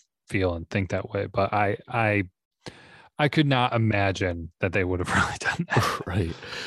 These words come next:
Speaker 2: So this one's a little bit of a downer. Um, so even though they played siblings, Matthew Broderick and Jennifer Grey would later become engaged after this movie.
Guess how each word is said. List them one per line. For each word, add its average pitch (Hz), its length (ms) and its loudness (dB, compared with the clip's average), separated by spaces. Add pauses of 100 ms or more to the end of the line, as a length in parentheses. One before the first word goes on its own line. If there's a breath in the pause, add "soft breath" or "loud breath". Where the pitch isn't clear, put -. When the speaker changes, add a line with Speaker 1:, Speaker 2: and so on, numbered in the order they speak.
(420 loud breath)
Speaker 2:
So - 160 6
this 135 200 8
one's 135 180 8
a - 20 8
little 113 300 8
bit 95 160 6
of 85 120 2
a - 60 4
downer. 80 600 0 (140)
Um, 78 480 -4 (800 loud breath)
so - 220 6
even 127 240 6
though 120 220 10
they 107 100 8
played 104 340 6
siblings, 98 680 4
Matthew 87 320 4
Broderick 95 420 6
and 90 100 2
Jennifer 90 340 4
Grey 95 280 6
would 92 220 4
later 92 320 4
become 85 340 2
engaged 82 720 4
after 78 240 2
this 73 200 0
movie. 78 380 2